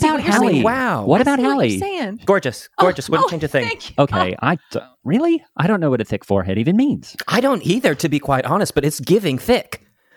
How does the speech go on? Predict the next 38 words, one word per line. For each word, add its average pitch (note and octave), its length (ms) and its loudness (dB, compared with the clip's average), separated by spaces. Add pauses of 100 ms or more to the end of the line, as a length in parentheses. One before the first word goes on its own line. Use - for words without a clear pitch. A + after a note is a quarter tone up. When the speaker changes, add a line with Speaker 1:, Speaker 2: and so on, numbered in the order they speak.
(140)
Speaker 3:
Your G3 120 4
forehead F3+ 360 0
is C#3 120 -2
giving B2+ 400 -4
thick. - 500 -8 (160)
Speaker 1:
What A#4+ 240 -2
would A#4 140 -2
you F#4 60 -4
call E4 240 -4
his B3+ 200 -4
pore C#4 300 -4
size, - 440 -8
Tris? F3 460 -6 (340)
Speaker 3:
Oh, C3 680 2
gaping. A#2+ 600 -2 (180)
Those C#3+ 220 0
pores C3+ 240 0
are A2 80 -2
gaping. A#2+ 640 -2 (260)
Speaker 2:
I F3+ 160 -2
Speaker 3:
I - 60 4
mean, G3 140 2
w-, G#3+ 160 -2
look C4 120 2
at A#3+ 80 -2
that. C#3 280 -2 (120)
They're G#3+ 140 0
basically F3+ 480 0
dripping. G#2+ 540 -2 (480)
Speaker 2:
N-, A3 80 -6 (120)
this, A3 340 0
uh, - 200 -8
what? - 400 -4 (180)
I F3 100 0
don't, E3 460 0
no C#3 240 2
one G3+ 80 2
has C#3+ 160 -2